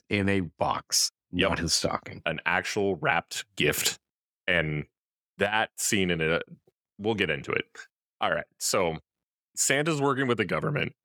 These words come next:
Speaker 2: There's a kid who decides he just can't handle being given a lump of coal by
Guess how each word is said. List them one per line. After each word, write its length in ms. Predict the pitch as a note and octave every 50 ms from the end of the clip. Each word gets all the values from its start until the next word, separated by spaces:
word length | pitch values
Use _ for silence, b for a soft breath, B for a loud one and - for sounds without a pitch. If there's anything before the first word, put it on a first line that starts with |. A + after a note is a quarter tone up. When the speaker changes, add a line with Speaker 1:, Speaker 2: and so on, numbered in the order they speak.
| _ _ _ _ _ _ -
Speaker 2:
There's 220 | G#2 G2+ G#2+ G2+ F2+
a 60 | F#2+
kid 240 | - - B2 G#2+ G2
who 80 | A#2 G#2+
decides 420 | F#2 F#2 - - G2 F2+ F2+ F2 -
he 400 | - F2 E2 D#2+ D#2 D#2 D2+ - _ _ _ _ _ _ _ - A2
just 380 | F#2+ - G#2+ F2+ - - - - _ _ _ _ _ _ _ _ _ _ -
can't 220 | C3 C3 B2+ -
handle 380 | G2 A2+ A2 A2+ A2+ A2 G#2 F#2+
being 360 | F2+ E2+ F#2 G2+ G2 F#2+ F2+
given 240 | E2+ G#2 G2+ A2+ G2+
a 40 | F#2
lump 340 | E2+ E2+ F2 G2+ G2+ G#2 -
of 160 | G2 F2 -
coal 380 | - - A2 F#2+ F#2+ F#2 F2+
by 480 | D#2+ F2 E2+ E2 E2 D#2+ E2 F2 E2+